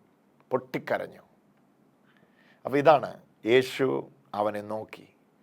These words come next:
അവൻ അതിദുഃഖത്തോടെ പുറത്തുപോയി പൊട്ടിക്കരഞ്ഞു. ഇതാണ് നമ്മുടെ എല്ലാം ജീവിതത്തിൽ പരാജയങ്ങൾ വരും, പക്ഷേ ആ പരാജയത്തിൻ്റെ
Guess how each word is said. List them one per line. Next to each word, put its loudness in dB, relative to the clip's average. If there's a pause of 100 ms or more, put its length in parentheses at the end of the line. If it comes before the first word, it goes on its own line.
(400)
അവൻ 2 (100)
അതിദുഃഖത്തോടെ -2 (960)
പുറത്തുപോയി -6 (520)
പൊട്ടിക്കരഞ്ഞു. -12 (1000)
ഇതാണ് 6
നമ്മുടെ 6
എല്ലാം 6 (100)
ജീവിതത്തിൽ 0 (100)
പരാജയങ്ങൾ 6
വരും, -12 (840)
പക്ഷേ -4 (160)
ആ 4 (1040)
പരാജയത്തിൻ്റെ 2